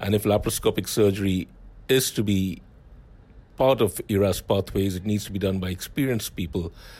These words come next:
and there needs to be a continuous audit to show that actually this benefits patients.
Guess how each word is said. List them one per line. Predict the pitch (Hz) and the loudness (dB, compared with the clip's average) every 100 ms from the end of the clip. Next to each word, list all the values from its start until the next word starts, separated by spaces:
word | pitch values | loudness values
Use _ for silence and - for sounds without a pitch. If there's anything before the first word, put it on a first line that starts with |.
| - | -14
and | - 101 | -4 0
there | 98 | 2
needs | 107 107 - | 2 -2 -8
to | - - - | -16 -18 -4
be | 101 92 - - | -2 -2 -4 -8
a | |
continuous | - 107 104 113 101 | -4 -2 0 0 2
audit | 98 98 98 | 0 0 -4
to | 85 | -4
show | - 95 | -2 0
that | 90 | 0
actually | 90 92 - 95 | -4 -6 -8 -8
this | 85 90 | -6 -8
benefits | - 98 92 - - - | -6 -6 -6 -6 -12 -8
patients. | 90 80 - - - | -6 -6 -8 -10 -12